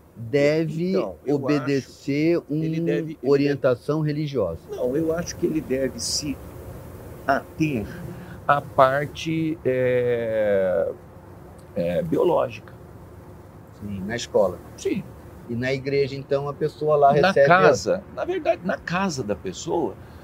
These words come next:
Speaker 2: a pessoa vai receber a orientação. E aí ela vai seguir a vida
Speaker 1: Eu
Speaker 2: dela, vai ter
Speaker 1: concordo
Speaker 2: co-,
Speaker 1: com o
Speaker 2: condição de
Speaker 1: senhor.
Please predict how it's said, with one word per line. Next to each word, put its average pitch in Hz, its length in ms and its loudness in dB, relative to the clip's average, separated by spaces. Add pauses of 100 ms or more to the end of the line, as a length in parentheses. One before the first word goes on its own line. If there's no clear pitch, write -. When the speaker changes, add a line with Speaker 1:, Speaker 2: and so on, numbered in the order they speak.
(220)
Speaker 2:
a - 20 -18
pessoa 180 320 2
vai 190 140 6
receber 156 380 -2
a 143 40 4
orientação. 143 760 -2 (680)
E 415 100 2
aí 330 420 0 (240)
ela - 180 6
vai - 200 8
seguir 185 340 2
a 202 40 4
vida 190 200 6
Speaker 1:
Eu 214 40 10
Speaker 2:
dela, 135 260 8
vai 143 140 8
ter 185 80 2
Speaker 1:
concordo 180 220 10
Speaker 2:
co-, 175 80 4
Speaker 1:
com 180 100 -8
o 180 60 4
Speaker 2:
condição 160 280 0
de 135 120 6
Speaker 1:
senhor. 135 120 2